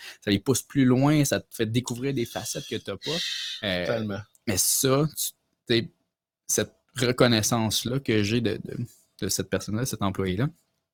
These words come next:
Speaker 1: euh, est incroyable. Tu sais, je me le dis à maintes reprises que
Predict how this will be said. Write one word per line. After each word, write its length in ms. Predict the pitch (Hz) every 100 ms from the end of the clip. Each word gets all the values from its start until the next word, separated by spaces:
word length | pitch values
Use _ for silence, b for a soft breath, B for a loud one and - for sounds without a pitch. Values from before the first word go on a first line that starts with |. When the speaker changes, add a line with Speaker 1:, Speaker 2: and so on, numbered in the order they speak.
| _ _ - -
Speaker 1:
euh, 160 | 101 -
est 180 | 104 98
incroyable. 460 | 101 98 101 107
Tu 180 | 104 101
sais, 260 | - - - _ -
je 60 |
me 40 | 95
le 60 |
dis 140 | 98 113
à 100 | 98
maintes 280 | 101 107 117
reprises 380 | 98 92 120
que 100 | 117